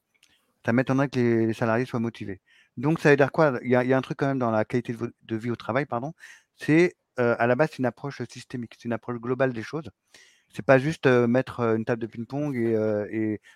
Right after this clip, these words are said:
faire semblant d'avoir du bien-être. Donc, grosso modo, la qualité de vie au travail, c'est une, c'est une politique générale de l'entreprise. Et, et dans cette politique générale, euh, on peut décréter que, euh, d'ailleurs, il y a, si mes souvenirs sont bons,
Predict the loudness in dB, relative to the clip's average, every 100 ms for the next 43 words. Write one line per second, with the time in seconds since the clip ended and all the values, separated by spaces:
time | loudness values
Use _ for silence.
0 | _ -6 -4 -4 -2 -2 -2 -4 -4 -6
1 | -6 -14 _ _ -20 -20 _ -4 0 0
2 | 0 0 0 2 2 2 2 -2 -4 -4
3 | 0 0 0 -2 0 -2 -4 -6 -4 -4
4 | -6 -6 -6 -8 -6 -2 0 0 -2 -4
5 | -6 -10 -8 -8 -10 -18 -20 _ _ 2
6 | 4 2 _ 4 6 6 6 6 4 0
7 | -4 -6 -4 0 0 0 -2 -4 _ _
8 | _ _ _ 0 2 2 -2 _ _ _
9 | _ _ _ -10 -8 -2 2 2 0 -6
10 | -4 -2 -2 -2 -6 _ _ _ -2 0
11 | 0 -4 0 2 2 2 0 0 -2 -2
12 | -2 -4 -6 -8 -10 -2 0 2 0 -2
13 | -4 -6 -12 -18 -10 -6 -6 -4 -8 -6
14 | -8 -8